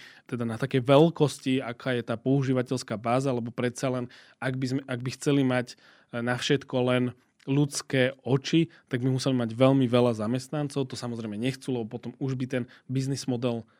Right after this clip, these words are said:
nedával zmysel. To by som povedal, že to je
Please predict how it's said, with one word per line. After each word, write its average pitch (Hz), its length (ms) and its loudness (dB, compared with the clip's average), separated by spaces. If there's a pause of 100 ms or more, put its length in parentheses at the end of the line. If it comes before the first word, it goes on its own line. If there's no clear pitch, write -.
(140)
nedával 123 480 2
zmysel. 139 560 -2 (240)
To - 80 -6
by 151 80 0
som 165 160 2
povedal, 143 240 4
že 135 80 -4
to 139 160 0
je - 20 -2